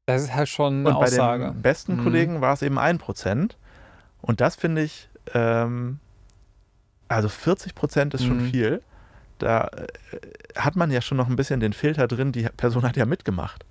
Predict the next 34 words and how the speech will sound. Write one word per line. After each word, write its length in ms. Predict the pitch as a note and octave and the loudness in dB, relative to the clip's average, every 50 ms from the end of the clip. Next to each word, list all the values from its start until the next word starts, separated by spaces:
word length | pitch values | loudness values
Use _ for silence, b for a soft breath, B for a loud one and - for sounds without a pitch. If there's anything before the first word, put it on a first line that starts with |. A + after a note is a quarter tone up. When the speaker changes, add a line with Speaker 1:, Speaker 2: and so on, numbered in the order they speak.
| - - | -12 -6
Speaker 1:
Ja, 140 | - B2+ B2 | -2 0 2
ja, 180 | C#3 D3 C3 B2+ | 2 2 2 2
Speaker 2:
Also 260 | - B2 A2+ A#2+ G#2+ | 2 2 2 4 4
wenn 100 | - C3 | 4 4
es 60 | C3 | 4
ihr 100 | C#3+ C3+ | 4 2
Speaker 1:
stimmt. 120 | D3+ D#3+ | 2 2
Speaker 2:
völlig 240 | - D3+ E3+ F3 D3+ | 2 2 2 0 0
egal 380 | F#3+ G3 F3+ C#3+ D3 D#3 D#3+ C#3+ | 2 2 2 4 4 4 4 4
Speaker 1:
<laughs> 20 | |
Speaker 2:
wäre, 260 | D3+ D#3 D#3+ D3+ D#3 | 2 2 2 0 0
dann 140 | C#3+ C#3 C3 | -2 -2 -2
hätte 180 | B2+ C#3+ C3+ D3+ | -2 -2 -2 0
sie 120 | C3+ C#3+ | 0 0
wahrscheinlich 320 | B2+ C3 - C#3 C#3 C3+ - | -2 0 0 0 0 0 0
schon 160 | - D3 C#3+ | 0 0 0
nicht 120 | C3+ A#2+ | 0 0
mitgemacht. 600 | B2+ D3 - - - G#2+ G#2 G#2+ D3+ - - B B B B B B B B B B B B - - | 0 -2 -2 -2 0 0 2 2 0 0 -4 B B B B B B B B B B B B -14 -6
Ähm, 460 | - B2+ A#2 A2+ A#2 A#2+ A#2+ A#2+ A#2+ - _ _ - - - - - - - - - - - - - _ | -2 0 0 0 0 0 -2 -4 -6 -8 _ _ -20 -20 -20 -20 -20 -20 -20 -20 -20 -20 -20 -20 -8 _
und 180 | - C3+ A#2+ - | 0 2 2 2
das 140 | C#3 - | 2 2
finde 220 | - - D3+ D3 D3 | 2 0 0 0 0
ich, 220 | D3 - - - - - | -2 -4 -8 -16 -6 -2
äh, 540 | B2 A#2+ A2+ A2+ A#2 A2+ A#2+ C2 B1+ B1+ - | 0 2 2 2 2 2 2 0 0 -2 -2
äh, 60 | - - - - - - - - - - G#4 - - - | -6 -10 -16 -14 -10 -8 -8 -8 -8 -8 -12 -16 -16 -8
finde 260 | - - C#3 C3 B2+ | -4 -2 0 0 0
ich 160 | A#2+ - - - _ _ - - - _ _ _ _ _ _ _ _ _ _ _ _ _ _ _ _ - | -2 -6 -10 -18 _ _ -20 -20 -20 _ _ _ _ _ _ _ _ _ _ _ _ _ _ _ _ 0
auf 220 | B2 B2+ B2 - | 0 0 2 0
ein 100 | B2+ A2+ | -2 -4
paar 560 | - - - A2+ A#2 A#2 A#2 A#2+ A#2 - - - _ _ | -2 0 0 2 2 2 2 0 -2 -4 -8 -12 _ _
Dimensionen 640 | - - - A#2+ A#2 A#2 A#2 A2 A2+ A#2 A#2+ B2 A#2+ | -16 -8 -4 -2 0 0 0 0 0 0 0 0 0
interessant. 440 | A#2+ A#2+ - A#2 - - D3+ G#3 - | -2 -4 -6 -4 0 0 0 0 2
Erstmal 360 | - D3+ D#3 - D#3+ C#3+ C#3 | 0 -2 -2 0 -2 -2 -2
scheint's 340 | - - B2 B2+ - - | 0 0 -2 -2 -4 -8